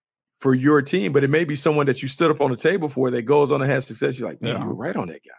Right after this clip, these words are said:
Speaker 2: Yep.
Speaker 1: Like, how'd you know this guy was going?" And so that builds up your resume and your reputation and allows you to kinda be a specialist within the room. But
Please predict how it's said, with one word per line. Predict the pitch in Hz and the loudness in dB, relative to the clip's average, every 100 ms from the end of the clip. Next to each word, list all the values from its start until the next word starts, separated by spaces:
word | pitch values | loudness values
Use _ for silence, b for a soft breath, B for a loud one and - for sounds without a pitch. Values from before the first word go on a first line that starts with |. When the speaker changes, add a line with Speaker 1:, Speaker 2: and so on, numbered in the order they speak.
| - _ _ - | -20 _ _ -10
Speaker 2:
Yep. | 117 107 | -4 -4
Speaker 1:
Like, | 101 | -2
how'd | 175 202 | -2 0
you | |
know | 202 208 | 2 2
this | 220 - | 2 0
guy | 139 | 0
was | 135 120 | 0 -2
going?" | 127 123 - _ _ _ _ _ _ - | -4 -6 -10 _ _ _ _ _ _ -10
And | 123 | -2
so | 131 120 | 0 2
that | 127 139 - _ _ _ - | 2 0 -2 _ _ _ -4
builds | 123 123 120 | 0 2 2
up | 113 | -2
your | 110 | -4
resume | 98 120 131 127 127 127 | 0 0 0 -4 -4 -4
and | 123 | -6
your | 107 | -6
reputation | 104 98 98 120 117 - 120 | -6 -8 -6 -4 -4 -6 -8
and | 113 | -2
allows | 110 123 123 110 | 0 2 2 -2
you | 110 | -8
to | 110 | -6
kinda | 113 107 | -6 -6
be | 107 | -4
a | 107 | -6
specialist | - - 127 - 107 95 | -4 -2 -2 -2 -8 -6
within | - - 104 | -10 -8 -8
the | |
room. | 110 143 120 | -6 -4 0
But | 156 170 | 0 0